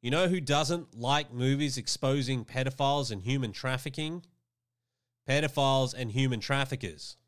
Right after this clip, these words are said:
Spot on, Gina. I don't know if you came up with that yourself, but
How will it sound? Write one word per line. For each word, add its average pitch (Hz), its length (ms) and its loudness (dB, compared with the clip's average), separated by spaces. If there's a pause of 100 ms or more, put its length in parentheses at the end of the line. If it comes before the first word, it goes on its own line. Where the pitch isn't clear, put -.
(1160)
Spot 190 440 4
on, 190 200 8
Gina. 104 400 0 (1000)
I 95 60 -8
don't 85 100 -6
know 82 60 -8
if - 80 -14
you 113 60 -6
came 110 200 -2
up 110 140 -2
with 107 80 -6
that 117 180 -8
yourself, 185 640 -4
but 165 220 -4